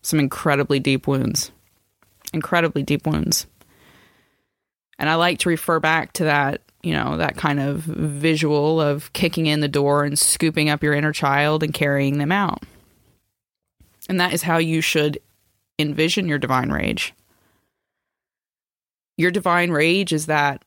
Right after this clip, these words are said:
almost parental figure inside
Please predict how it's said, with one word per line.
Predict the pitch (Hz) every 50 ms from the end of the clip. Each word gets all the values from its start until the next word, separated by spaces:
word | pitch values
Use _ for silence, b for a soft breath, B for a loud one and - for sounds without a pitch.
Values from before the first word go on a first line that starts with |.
| _ _ -
almost | 156 170 180 190 196 190 -
parental | - - - 180 151 151 147 151 165 185 - - 220 208 208 226 226 208 B B B B B B B B B B B B B B B B _ _ _ _ _ _ _ _ _ _ _ _ _ _ _
figure | - - - - 175 175 175 180 190 202 208 226 262 269 - _ _ _ -
inside | 151 160 165 170 - - - 123 120 127 147 185 214 262 254 -